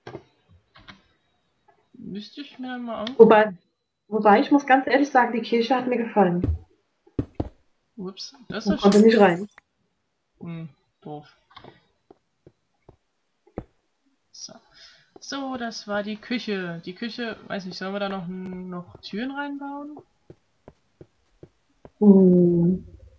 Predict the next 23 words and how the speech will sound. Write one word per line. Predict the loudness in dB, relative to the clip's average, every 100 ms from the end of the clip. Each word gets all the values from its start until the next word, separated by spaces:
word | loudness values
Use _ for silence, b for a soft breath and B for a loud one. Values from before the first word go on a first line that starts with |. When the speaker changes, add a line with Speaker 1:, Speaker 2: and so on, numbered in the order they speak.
| _ _ 4
Speaker 2:
Also | 6 8
für | 10
mich | 10 10
muss | 6 8
jetzt | 8
nicht | 6 2
zwingend | 2 4 6
da | 6
eine | 6
Tür | 6 6
rein. | 8 6 4 -6 _ _ _
Speaker 1:
Hm. | -12 -10 -10 -12 -14 _ 2 2 -4 -20
So, | -20 -20 -12
wir | -8 -6
bauen | -6 -6
hier | -6
jetzt | -8 -10
langsam | -12 -10 -10
mal | -10 -10
ein |
bisschen | -12 -14 -14 -12 -8
Licht | -8 -8 -12 -12
rein. | -10 -10 -12